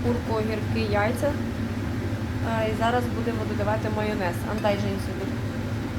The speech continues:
Майонез український, бо їхній майонез в сраку негодний, кислий, їсти його нереально. Так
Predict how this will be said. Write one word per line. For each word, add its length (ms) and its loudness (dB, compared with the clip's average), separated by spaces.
Майонез 420 6
український, 640 4
бо 160 4
їхній 360 4
майонез 480 4
в 120 -2
сраку 440 4
негодний, 600 4
кислий, 500 6
їсти 280 0
його 220 2
нереально. 680 6
Так 100 2